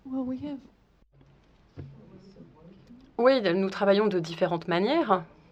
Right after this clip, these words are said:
Speaker 2: vraiment de différentes manières, et notamment nous rassemblons des images.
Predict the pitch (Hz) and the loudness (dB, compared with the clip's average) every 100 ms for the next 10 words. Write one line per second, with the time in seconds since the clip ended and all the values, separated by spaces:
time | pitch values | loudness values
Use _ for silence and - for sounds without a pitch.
0 | - - - - - - 160 151 156 202 | -20 -20 -20 -20 -18 -6 -6 -4 0 2
1 | 226 170 170 170 170 165 170 180 202 254 | 4 0 -6 -6 -6 -4 -4 -2 -4 -6
2 | 247 - - - 175 180 175 - - - | -10 -14 -20 -20 -20 -20 -20 -20 -20 -2
3 | 196 190 - 170 - - - - - - | 2 2 -2 -18 -20 -20 -20 -20 -20 -20
4 | - - 202 214 233 226 240 254 180 220 | -20 -4 0 2 4 4 4 2 4 6
5 | 214 - 226 214 277 330 - - 185 180 | 6 4 2 4 2 2 -2 -2 0 2
6 | 175 147 160 - | 2 0 -2 -10